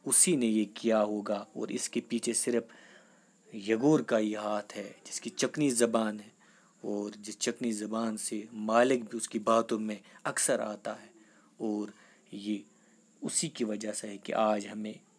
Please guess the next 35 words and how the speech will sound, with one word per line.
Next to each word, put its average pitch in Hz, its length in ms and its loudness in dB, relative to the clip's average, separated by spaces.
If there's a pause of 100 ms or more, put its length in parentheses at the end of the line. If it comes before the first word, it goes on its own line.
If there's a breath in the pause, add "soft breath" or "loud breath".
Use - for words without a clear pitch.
ऐसे 110 360 -6 (360)
जालिमाना 110 640 2
तरीके 104 440 -4
से, - 120 -6
बेदर्दी 110 560 0
से - 160 -8
हमें 101 240 -10
यहाँ 98 200 -8
निकाला 98 440 -6
जा 95 180 -12
रहा - 160 -14
है। - 100 -20 (500 loud breath)
The 101 140 -4
wife 107 300 6 (140)
said 110 300 2
that 98 360 -4 (420 soft breath)
she 113 440 -4
would 104 240 -8 (100)
tell 117 220 2
the 104 100 -6 (100)
master - 380 -6 (120)
how 104 140 -2
Yagor 107 440 2
had 104 280 -4
been 104 220 -8
indulging 107 840 -4
in - 240 -4
acts - 260 -4
of 113 160 -8 (180)
thieving। 135 340 4 (1700 loud breath)
अब 98 100 2
बीवी 120 560 0
कह 139 180 6
रही 156 240 2
थी, 113 240 -6